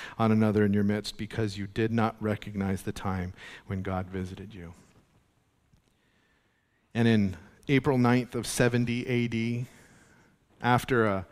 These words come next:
long revolt and civil unrest there, Titus, a Roman general, arrived with his armies and surrounded the city of Jerusalem during Passover time. That's when the siege began.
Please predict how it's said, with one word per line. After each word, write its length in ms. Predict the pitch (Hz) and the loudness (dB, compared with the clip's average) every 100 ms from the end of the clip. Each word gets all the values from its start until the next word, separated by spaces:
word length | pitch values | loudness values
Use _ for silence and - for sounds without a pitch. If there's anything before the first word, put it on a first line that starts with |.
| - - - - - | -20 -20 -20 -10 4
long 380 | 131 135 135 | 8 8 8
revolt 800 | 123 123 - 127 127 - - - - - _ - | 6 4 4 2 2 -2 -8 -8 -12 -18 _ -6
and 120 | 113 | -4
civil 420 | - 147 131 120 | 2 2 4 2
unrest 600 | 135 127 120 120 - - | 2 2 4 4 0 0
there, 340 | 123 117 117 - - - | 2 4 2 0 -10 -12
Titus, 760 | - 147 135 135 139 - - - _ _ _ _ _ _ _ _ - | 0 4 6 4 2 -6 -12 -18 _ _ _ _ _ _ _ _ -6
a 80 | 123 | 2
Roman 440 | 131 143 143 135 | 6 8 6 6
general, 480 | 120 131 135 131 127 | 4 4 6 6 4
arrived 420 | 117 120 123 127 | 6 6 6 4
with 100 | 123 | 2
his 160 | 123 117 | 0 2
armies 400 | 120 127 127 110 | 2 4 4 2
and 140 | 110 | -2
surrounded 800 | - - 120 120 135 143 139 135 | -2 -2 2 4 4 4 2 0
the 80 | 127 | -4
city 280 | - 131 131 | -2 0 0
of 80 | |
Jerusalem 640 | 123 117 123 - 113 107 101 | -2 -4 -4 -4 -2 -2 0
during 460 | 110 113 113 107 - | 2 2 2 -4 -8
Passover 560 | - 98 - 85 69 | -6 -6 -6 -10 -10
time. 320 | - 78 64 95 | -10 -10 -10 -8
That's 220 | 101 - | -8 -6
when 100 | 110 | -6
the 80 | 107 | -6
siege 420 | - 117 107 107 | -6 -8 -8 -8
began. 560 | 101 107 98 95 85 | -6 -2 -2 -4 -8